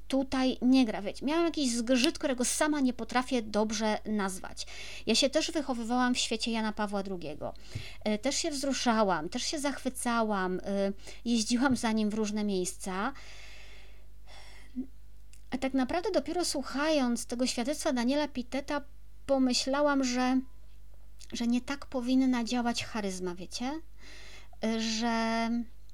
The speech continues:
że może, może teraz się tego nauczyliśmy przy papieżu Franciszku, że ten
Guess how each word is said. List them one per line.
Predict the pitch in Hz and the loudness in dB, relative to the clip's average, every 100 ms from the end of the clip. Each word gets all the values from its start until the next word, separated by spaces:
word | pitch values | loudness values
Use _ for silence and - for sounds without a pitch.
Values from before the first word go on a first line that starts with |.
| - - - - - - | -10 -10 -10 -10 -12 -8
że | 226 226 | -2 0
może, | 233 311 320 311 302 - - - - - 214 | 2 2 4 4 4 0 -6 -12 -12 -10 -8
może | 220 | -4
teraz | - 285 277 | 0 0 0
się | - | -2
tego | 196 196 | -2 0
nauczyliśmy | 190 180 185 185 180 196 | 0 0 0 -4 -4 -6
przy | - | -6
papieżu | 208 202 214 262 | -4 -2 -2 -2
Franciszku, | 269 262 214 196 - 175 | 0 0 0 -4 -4 -6
że | 208 | -2
ten | 214 202 | -2 -2